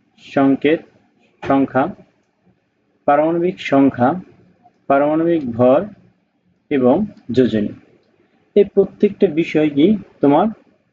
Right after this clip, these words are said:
জানতে হবে, বিশেষ করে পারমাণবিক সংখ্যা, পারমাণবিক ভর এবং যোজনী। এগুলো তোমার মুখস্থ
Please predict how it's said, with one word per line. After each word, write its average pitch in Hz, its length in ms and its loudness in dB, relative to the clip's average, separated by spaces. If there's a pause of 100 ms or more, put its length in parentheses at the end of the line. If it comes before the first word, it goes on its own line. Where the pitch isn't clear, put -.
(120)
জানতে 123 340 -2
হবে, 101 240 -8 (580)
বিশেষ 156 320 -4
করে 190 180 2
পারমাণবিক 160 600 0
সংখ্যা, 147 460 -2 (240)
পারমাণবিক 139 560 0
ভর 135 220 2 (180)
এবং 139 200 0 (200)
যোজনী। 107 380 0 (800)
এগুলো 208 280 4
তোমার 208 280 2
মুখস্থ 175 400 -2